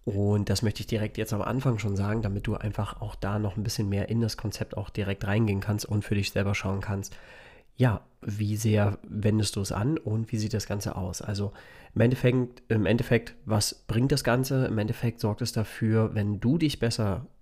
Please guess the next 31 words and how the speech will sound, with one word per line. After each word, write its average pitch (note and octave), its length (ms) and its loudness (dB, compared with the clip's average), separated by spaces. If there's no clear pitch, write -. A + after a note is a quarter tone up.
kennst, A2 580 -2
eben F#2+ 200 -2
durch F#2+ 180 -2
die - 80 -8
fünf G2 220 -4
Sprachen G2 260 -2
der G2 100 0
Liebe, G#2 320 0
aber G#2+ 240 0
auch G2 180 -2
zum G#2 160 -6
Beispiel G2 260 -2
deinen F#2+ 160 0
Partner, A#2 500 -2
ja, B2 320 0
dann G#2 260 2
kannst A#2+ 320 0
du A#2+ 80 0
viel D3+ 240 0
besser A#2+ 420 2
auf G#2 360 0
deine A2 340 0
Wünsche E3+ 480 0
und A#2+ 320 2
auf G#2+ 160 2
deine G#2+ 240 0
Bedürfnisse, A#2 680 2
genauso A2+ 360 0
wie A2+ 180 2
auf G#2+ 140 0
die G2 260 0